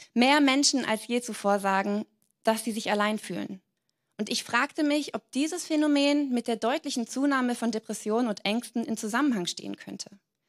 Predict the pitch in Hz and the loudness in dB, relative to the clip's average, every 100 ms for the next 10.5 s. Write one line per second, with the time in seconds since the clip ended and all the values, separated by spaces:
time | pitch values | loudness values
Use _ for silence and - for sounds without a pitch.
0 | _ _ _ _ _ - 220 233 247 262 | _ _ _ _ _ 2 4 6 4 2
1 | - 254 285 294 269 247 254 240 220 - | 2 2 2 2 2 2 2 0 -2 0
2 | 247 - 214 - - 240 247 233 240 214 | 0 -2 -8 -8 0 2 2 0 -4 -2
3 | - 196 - 202 196 254 285 220 202 208 | -2 -4 -2 -4 -2 -2 -2 -2 -2 -2
4 | 214 208 208 - 190 - 233 240 220 220 | -2 -4 -6 -8 -8 -4 -4 -4 -4 -4
5 | 208 247 254 - 190 - - - _ 208 | -4 -4 -4 -8 -10 -14 -20 -20 _ -2
6 | 202 226 247 254 254 208 208 208 226 233 | 4 4 4 2 2 2 4 4 4 4
7 | 208 - 196 208 196 190 185 - 180 - | 2 0 0 0 -2 -2 -6 -8 -8 -10
8 | - - 190 - - - - _ _ _ | -12 -12 -10 -10 -12 -14 -20 _ _ _
9 | _ _ _ _ _ _ _ _ _ _ | _ _ _ _ _ _ _ _ _ _
10 | _ _ 233 240 | _ _ 0 2